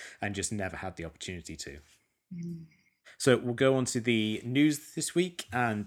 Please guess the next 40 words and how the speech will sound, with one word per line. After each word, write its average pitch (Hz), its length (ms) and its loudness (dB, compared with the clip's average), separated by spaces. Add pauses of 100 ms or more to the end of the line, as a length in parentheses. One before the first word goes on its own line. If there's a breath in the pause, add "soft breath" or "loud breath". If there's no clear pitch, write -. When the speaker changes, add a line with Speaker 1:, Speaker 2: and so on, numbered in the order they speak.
Speaker 1:
this 123 200 2
is 98 100 -2
kind 104 320 -2
of 95 220 -4 (100)
gonna 110 180 2
be 101 100 2
a 104 60 0
news-heavy 101 600 -2
episode, 92 380 -6
I 95 80 -8
guess, 90 260 -4
because 104 300 -8
the 107 80 -6
main 98 180 -4
topic 101 360 -8
kind 101 200 -6
of 92 60 -12
covers 90 260 -8
a 98 80 -4
lot 87 200 -6
of 87 100 -14 (140)
stuff - 220 -2
that's - 120 -12
been 101 120 -8
in 95 40 -8
the 95 60 -8
news 95 220 -6
in 90 120 -8
general. 131 440 -2 (580 loud breath)
But 113 340 4
we'll 120 320 0
start 151 800 2
by 101 340 0
talking 101 580 -4
about, 92 720 -2 (380 soft breath)
uh, 104 140 0
Blackout 107 560 -2
Tuesday, 143 640 -2 (180)
which 104 300 -2
was 101 500 2